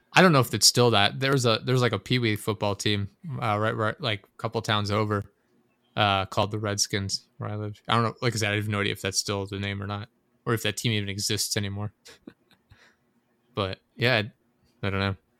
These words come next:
But yeah, it, <laughs> I, I remember when they put out a list of, like, potential names, it was like, uh, the,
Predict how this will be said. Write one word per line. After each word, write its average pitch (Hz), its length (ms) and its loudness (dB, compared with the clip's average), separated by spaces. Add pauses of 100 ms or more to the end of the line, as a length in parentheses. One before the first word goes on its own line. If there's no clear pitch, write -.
(1600)
But - 80 2
yeah, 123 140 8
it, 120 280 2
<laughs> - 60 -6 (1000)
I, 147 180 8
I 147 100 4
remember 185 400 2
when 151 140 2
they 139 100 8
put 151 280 8
out 139 340 8
a 117 80 4
list 110 440 2
of, 113 140 0
like, 110 180 2
potential 117 360 0
names, 110 220 0
it - 20 -2
was 107 60 -4
like, 101 140 -6 (600)
uh, 104 340 6
the, 101 300 -4